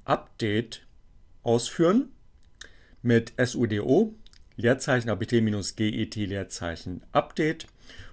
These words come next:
und dann einfach Simple Screen Recorder installieren mittels Befehl sudo, Leerzeichen, A P T minus G E T, Leerzeichen, install, Leerzeichen, Simple Screen Recorder.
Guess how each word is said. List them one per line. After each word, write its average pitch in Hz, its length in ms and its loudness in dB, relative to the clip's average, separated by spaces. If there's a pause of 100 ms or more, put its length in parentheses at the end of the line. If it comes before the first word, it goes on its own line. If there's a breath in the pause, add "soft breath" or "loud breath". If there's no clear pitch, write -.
(140 loud breath)
und 117 300 2
dann 110 240 2
einfach 101 840 -4 (200)
Simple 110 380 -2
Screen 113 580 0
Recorder 98 500 -4
installieren 123 720 -2 (340 loud breath)
mittels 117 420 2
Befehl 110 680 -2
sudo, 107 520 -4
Leerzeichen, 117 560 0
A 101 80 -6
P 104 100 -12
T 110 160 -4
minus 101 400 -6
G 101 220 -6
E - 20 -10
T, 104 180 -10
Leerzeichen, 95 680 -8 (340 loud breath)
install, 127 400 -2
Leerzeichen, 104 600 -6
Simple 98 520 -8
Screen 120 600 -2
Recorder. 90 640 -6